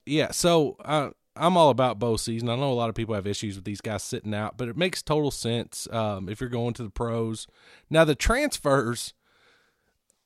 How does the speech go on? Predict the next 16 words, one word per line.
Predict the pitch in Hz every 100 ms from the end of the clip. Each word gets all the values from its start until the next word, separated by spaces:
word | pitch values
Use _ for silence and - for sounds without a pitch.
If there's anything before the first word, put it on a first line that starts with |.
| _ _ _
that's | - -
almost | 220 202 175
a | 151
different | 135 151 131 -
story. | 151 135
I | 220
don't | 269 240
know | 202
if |
the | 147
transfer | - - 175 165 156 139
portal | - 151 135 123
should | - 113
open | 127 139 131 120
up | 110 -
until | 110 107 - - 123 117 107